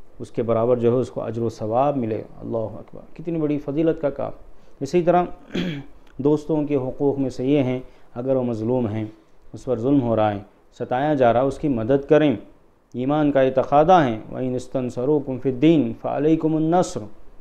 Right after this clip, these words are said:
सूरह अनफाल में अल्लाह ने कहा, "अगर वो तुमसे दीन के बारे में मदद तलब करें, उनकी ज़रूर मदद करो।" और अल्लाह के नबी सल्लल्लाहु अलैहि वसल्लम ने फरमाया, सही बुखारी, सही मुस्लिम, "अल,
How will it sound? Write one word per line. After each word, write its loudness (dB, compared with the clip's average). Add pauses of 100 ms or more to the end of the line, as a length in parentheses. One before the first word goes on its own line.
(140)
सूरह 2
अनफाल 4
में 4
अल्लाह 4
ने 0
कहा, 4
"अगर 6
वो 8
तुमसे 2
दीन 6
के 6
बारे 6
में 2
मदद 2
तलब 2
करें, 2 (360)
उनकी -4
ज़रूर 4
मदद 4
करो।" 4 (240)
और 2
अल्लाह 6
के -6
नबी -2
सल्लल्लाहु -4
अलैहि -
वसल्लम -6
ने -6
फरमाया, -4
सही -6
बुखारी, -4
सही -6
मुस्लिम, -2
"अल, -4